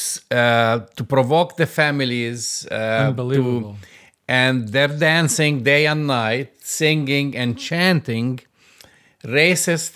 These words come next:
Speaker 1: and Islamo-, Islamophobic chants. Uh, anyone can go online and, and just Google and see tons and tons of videos, death to Arabs, uh, you know, slurs, an-,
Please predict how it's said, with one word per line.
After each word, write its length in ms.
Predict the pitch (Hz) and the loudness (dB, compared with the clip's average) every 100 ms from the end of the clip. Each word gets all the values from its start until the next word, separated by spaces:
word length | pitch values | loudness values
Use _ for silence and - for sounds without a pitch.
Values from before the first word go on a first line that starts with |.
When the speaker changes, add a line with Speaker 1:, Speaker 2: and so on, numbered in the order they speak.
| 135 | -4
Speaker 1:
and 80 | 127 | -2
Islamo-, 540 | 127 123 127 139 156 135 | -2 2 2 2 2 0
Islamophobic 920 | 110 127 131 135 - 165 147 123 - - | 0 2 4 2 2 2 2 0 -4 0
chants. 340 | 190 131 117 - - | 2 2 -2 -6 -6
Uh, 60 | 123 120 120 101 170 | -8 -6 -8 -4 -2
anyone 280 | 165 160 131 | 0 0 0
can 260 | 151 143 | 0 0
go 400 | 127 139 139 131 | 2 4 4 2
online 520 | 131 135 123 131 127 123 117 | 0 0 0 0 0 -2 -4
and, 100 | 117 - | -4 -4
and 160 | 117 117 | -6 -4
just 240 | 120 - | -4 -4
Google 420 | - 151 131 131 | -2 -2 2 2
and 140 | 120 117 - | 2 -2 -4
see 260 | 147 139 123 - - - - | -2 0 -2 -8 -20 -10 0
tons 260 | 196 180 | 2 2
and 180 | 147 139 | 0 0
tons 240 | 160 160 | 0 2
of 120 | 135 113 | 0 -2
videos, 560 | 110 185 147 139 117 104 | -2 -2 0 0 0 0
death 240 | 98 160 160 | -2 -2 -2
to 80 | 170 151 127 | -2 0 2
Arabs, 560 | 139 127 120 113 104 107 | 4 4 2 0 -4 -4
uh, 320 | 113 110 107 - - - - | 0 0 -2 -6 -18 -20 -16
you 220 | - 127 139 | -4 0 2
know, 80 | |
slurs, 600 | 127 - 160 160 151 135 | 2 0 2 4 4 2
an-, 300 | 135 123 147 | -2 -2 -4